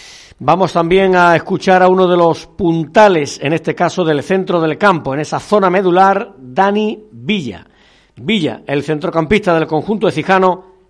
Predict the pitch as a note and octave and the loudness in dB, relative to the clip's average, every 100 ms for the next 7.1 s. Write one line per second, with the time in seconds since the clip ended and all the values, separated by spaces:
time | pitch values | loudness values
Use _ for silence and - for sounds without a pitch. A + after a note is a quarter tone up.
0 | _ - E3+ F3+ G#3+ D#3 G3 F3 F3+ F3+ | _ -2 0 2 0 0 -4 2 2 4
1 | D#3+ C#3 B2 A#3 A#3+ - F#3 E3 D#3+ A3 | 0 0 -4 -6 -6 -4 -4 -4 -2 -2
2 | F3 D#3+ A3 G3 F#3+ F#3 E3+ - _ _ | -2 -2 0 2 2 2 0 -4 _ _
3 | _ _ F#3+ F3+ F3+ D#3 C#3 F#3 G#3 G3+ | _ _ -4 -2 -2 -2 -2 2 2 0
4 | A#3+ G3 E3 D#3+ E3+ E3+ - D3+ E3+ G3 | -4 -4 -6 0 2 0 0 -2 -2 -4
5 | F#3 G3 F#3+ E3+ E3 G3+ B3 G3+ D#3+ C#3+ | -4 0 0 2 -2 -2 0 0 0 -2
6 | G#3 G3+ F#3+ G#3 F3 F#3+ F3 F#3+ F#3 - | -4 -6 -2 -4 0 -2 0 -2 -4 -18
7 | _ | _